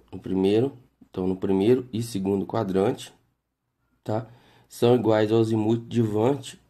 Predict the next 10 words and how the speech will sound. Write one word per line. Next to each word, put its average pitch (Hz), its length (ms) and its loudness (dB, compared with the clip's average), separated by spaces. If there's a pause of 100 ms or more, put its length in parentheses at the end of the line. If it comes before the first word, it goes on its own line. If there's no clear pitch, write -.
(480)
mais, 117 800 2 (1800)
é, 117 360 6
cento 120 260 0
e 123 60 2
oitenta 120 360 0
graus. 101 400 -2 (460)
Então, - 240 -4 (420)
azimuth 107 380 2
de 143 80 -2
ré 104 340 -4